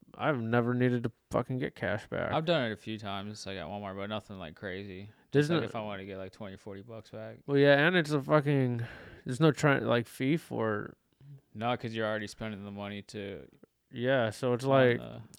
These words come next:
Speaker 1: I think
Speaker 2: on the
Speaker 1: it's
Speaker 2: item.
Speaker 1: stupid, bro. Like, banks do that. Like, going to different A T Ms. You
Speaker 2: I know.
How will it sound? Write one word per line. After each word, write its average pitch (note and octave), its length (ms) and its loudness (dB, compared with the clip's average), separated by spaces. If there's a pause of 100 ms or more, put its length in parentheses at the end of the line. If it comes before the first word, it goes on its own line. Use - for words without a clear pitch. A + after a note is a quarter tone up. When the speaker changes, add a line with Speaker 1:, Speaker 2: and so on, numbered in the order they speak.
Speaker 1:
I G3+ 180 8
think G3+ 140 2
Speaker 2:
on E3+ 40 8
the D#3 80 8
Speaker 1:
it's A2 100 0
Speaker 2:
item. A2+ 140 -2
Speaker 1:
stupid, C#3+ 440 8
bro. B2+ 480 8
Like, A#2+ 260 -2
banks B2+ 340 -2
do A#2+ 240 4
that. C#3+ 360 8 (160)
Like, C3 320 0
going C3+ 380 6
to B2+ 60 2
different B2 540 2
A B2 140 2
T B2 200 -2
Ms. A#2+ 440 0
You A2+ 160 -4
Speaker 2:
I A2 140 -2
know. G#2+ 380 -2